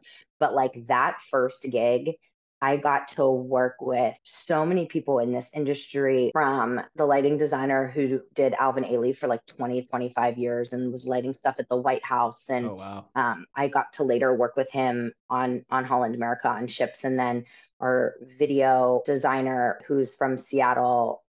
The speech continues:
Speaker 1: who's still a dear friend as well, got to work with him on ships. I mean, he's doing Nickelback and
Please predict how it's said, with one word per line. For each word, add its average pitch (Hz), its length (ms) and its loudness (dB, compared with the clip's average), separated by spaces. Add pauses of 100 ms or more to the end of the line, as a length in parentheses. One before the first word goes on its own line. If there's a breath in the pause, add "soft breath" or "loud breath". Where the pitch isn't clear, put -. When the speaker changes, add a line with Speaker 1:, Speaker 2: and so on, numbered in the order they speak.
(160)
Speaker 1:
who's 135 220 -2 (100)
still 135 400 0
a 135 60 -8
dear 135 240 0
friend 127 260 -2
as 123 140 -2
well, 127 180 2
got 123 140 -4
to - 80 -6
work 127 120 -2
with 127 140 -8
him 143 140 -4
on 131 80 -2
ships. 127 260 -4
I 131 60 -6
mean, 123 160 -4
he's 131 340 -4 (100)
doing 139 540 2
Nickelback 139 580 0
and 127 380 0